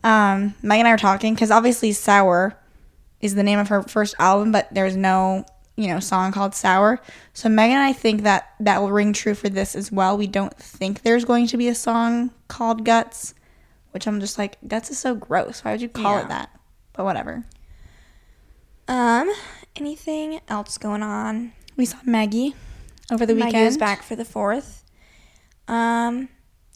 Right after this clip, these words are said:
Speaker 2: did some kneeboarding. And
Speaker 1: That was probably, like, your best kneeboard run that you've done.
Speaker 2: Thank you.
Speaker 1: Not that I, like, really keep track, but you did, like, all of your three sixties.
Speaker 2: Well,
Speaker 1: You even,
Speaker 2: I,
Speaker 1: like,
Speaker 2: like,
Speaker 1: kept your balance a little bit.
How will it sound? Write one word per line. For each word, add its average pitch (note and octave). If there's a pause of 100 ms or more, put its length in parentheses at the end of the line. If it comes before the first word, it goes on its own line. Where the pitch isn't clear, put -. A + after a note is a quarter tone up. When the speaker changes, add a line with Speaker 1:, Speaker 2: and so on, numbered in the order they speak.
(180)
Speaker 2:
did A3+
some A3+
kneeboarding. G#3+ (1080)
And B3
Speaker 1:
That A#3
was B3+
probably, E4
like, E4+
your C4
best G3+
kneeboard F#3 (200)
run G3+
that G#3
you've G3
done. G3+ (340)
Speaker 2:
Thank A#3
you. C#4 (280)
Speaker 1:
Not G#3+
that A3+
I, A3
like, G3+
really G3
keep -
track, G3+
but G3
you G#3
did, G3+
like, F#3+
all F#3+
of A#3
your A#3+
three C4+
sixties. A#3 (260)
Speaker 2:
Well, D4+
Speaker 1:
You -
even, A#3
Speaker 2:
I, D#4
Speaker 1:
like, F#4
Speaker 2:
like, F4
Speaker 1:
kept A#3
your A#3+
balance G#3+
a -
little -
bit. -